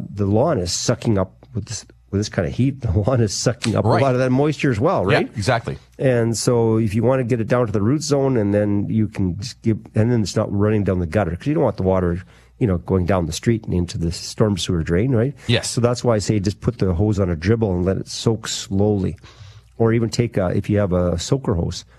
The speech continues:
Speaker 1: put it all the way around the drip line of the tree, turn it on just slowly.
Speaker 2: Yes.
Speaker 1: And just let it dribble. And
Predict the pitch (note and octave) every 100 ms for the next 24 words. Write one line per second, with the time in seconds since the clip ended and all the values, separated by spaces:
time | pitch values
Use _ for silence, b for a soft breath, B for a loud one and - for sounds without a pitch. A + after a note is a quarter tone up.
0 | b b b b - C#3+ A2+ A#2+ B2 A2+
1 | A2 G#2 F#2 A2 A#2 G#2+ F#2+ - A2+ A2
2 | - C#3+ C#3 G#2+ F#2+ F#2+ - - G2 G2+
3 | A2 B2+ A3 - - G2 E2+ - A#2+ A2
4 | - A#2 F#2 E2+ G2 G#2 C#4 - _ -
5 | - _ _ _ _ - A#2 G#2+ G2+ G#2